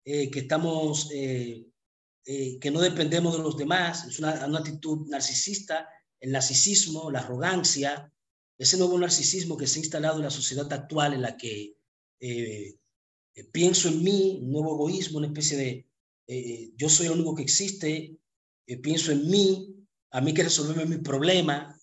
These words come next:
sin mirar, sin tener esa actitud, yo creo que eso es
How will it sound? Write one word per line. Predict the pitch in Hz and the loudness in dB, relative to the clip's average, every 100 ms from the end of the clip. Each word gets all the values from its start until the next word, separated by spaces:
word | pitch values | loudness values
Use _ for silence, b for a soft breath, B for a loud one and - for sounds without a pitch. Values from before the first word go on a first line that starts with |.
| _ _ _ _ _ | _ _ _ _ _
sin | - - - - 220 233 | -16 -16 0 2 4 4
mirar, | 202 185 196 196 196 - _ _ | 6 8 8 8 4 -6 _ _
sin | - 156 | -12 -6
tener | 156 170 | 0 4
esa | 185 180 | 6 4
actitud, | 160 160 170 156 | 0 -6 0 0
yo | 156 | 0
creo | 151 165 | 0 0
que | 151 147 | 2 2
eso | 151 156 | 4 2
es | 143 151 - - | 2 0 -2 -6